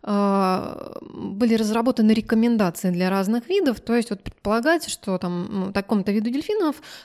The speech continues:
требуется вот расчёт на одного дельфина. Вот как у человека, да, квар-, э, жилплощадь. Примерно то же самое со-, согласно объёму воды. Вот такая, э, м, солёность, э, вот такая вот, э, м, должна быть, такие-то фильтра стоять и так далее.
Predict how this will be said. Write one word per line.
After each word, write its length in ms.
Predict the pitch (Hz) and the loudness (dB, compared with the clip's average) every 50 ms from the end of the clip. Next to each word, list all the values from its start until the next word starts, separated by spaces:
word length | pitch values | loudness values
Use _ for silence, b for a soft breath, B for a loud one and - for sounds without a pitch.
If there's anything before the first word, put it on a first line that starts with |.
| B B - | B B -2
требуется 640 | 240 240 233 214 202 202 196 - 202 196 190 185 180 | 2 2 2 2 2 -2 -2 0 0 0 0 0 0
вот 220 | 190 196 196 - - | -2 -2 -4 -4 -4
расчёт 400 | - - 196 202 - - 208 - | -2 0 0 0 0 -2 -2 0
на 80 | 202 185 | 0 0
одного 220 | 180 190 185 185 | 0 2 0 0
дельфина. 400 | 185 180 208 - - 214 185 175 | 0 0 -2 -2 -2 -2 -2 -2
Вот 80 | 196 220 | -2 -2
как 120 | - 277 233 | -4 -4 -4
у 40 | |
человека, 280 | - - 233 208 - - | -2 -2 -2 -2 0 0
да, 100 | 175 226 | -2 -2
квар-, 220 | - - 202 196 - - | -2 -2 -4 -4 -4 -6
э, 420 | - 202 190 185 185 185 185 190 | -4 -2 0 0 2 2 0 0
жилплощадь. 600 | 196 190 214 208 208 - - 175 165 - - - - B B B B B | 0 0 0 -2 -2 -2 -2 -2 -2 -4 -8 -12 -14 B B B B B
Примерно 380 | B 214 233 247 254 240 226 220 | B 0 2 2 2 2 2 0
то 100 | 233 226 | 0 0
же 80 | 220 | 0
самое 300 | 214 - 233 208 190 190 | 0 0 2 2 2 2
со-, 140 | 175 - - | 0 -4 -6
согласно 400 | - - 202 202 196 185 - 196 | -4 -2 0 0 0 0 0 -2
объёму 340 | 196 196 202 202 202 220 220 | -2 0 0 0 0 0 0
воды. 280 | 220 247 285 302 311 392 453 392 | 0 0 -2 0 0 0 0 2
Вот 160 | 247 220 220 | 0 -2 -2
такая, 480 | - 208 202 214 226 214 190 190 180 185 | -4 -6 -4 -2 -2 0 0 0 -2 -2
э, 360 | 185 - - 185 185 185 180 175 B B B B B B B | -4 -6 -4 -4 -4 -4 -4 -6 B B B B B B B
м, 240 | 196 196 190 185 - | -2 -2 -2 -2 -2
солёность, 680 | - - 208 208 240 320 370 359 339 320 302 - - - | 0 0 2 4 4 4 4 4 2 2 0 -4 -6 -6
э, 380 | - 208 202 196 190 180 180 - | -4 -2 -2 -2 -2 -4 -4 -6
вот 480 | - - - - - - - 202 196 - | -8 -12 -12 -12 -12 -8 -6 -6 -4 -4
такая 320 | 202 196 - 208 202 190 | -4 -2 0 2 2 2
вот, 260 | 170 175 180 - - - | 0 -2 -4 -6 -8 -8
э, 280 | 202 185 175 175 175 175 | -6 -4 -4 -4 -4 -6
м, 1300 | - - - - - - - - - - - - - - - - - - - 190 180 214 202 214 214 202 | -8 -10 -12 -12 -12 -12 -12 -12 -12 -12 -14 -14 -14 -14 -14 -12 -10 -8 -6 -6 -6 -6 -8 -8 -6 -4
должна 240 | 185 196 185 202 202 | -2 0 0 2 0
быть, 240 | 190 180 190 - - | 0 0 -4 -6 -6
такие-то 320 | - 196 190 - 220 - 196 | -6 -2 0 0 0 0 0
фильтра 400 | - 202 180 165 - 262 294 311 | -2 -2 -4 -2 0 2 2 2
стоять 420 | 311 - 254 233 226 214 196 - | 2 2 2 4 4 2 2 0
и 20 | - | -2
так 160 | - 202 214 | -2 0 2
далее. 240 | 202 190 175 170 | 2 2 0 -2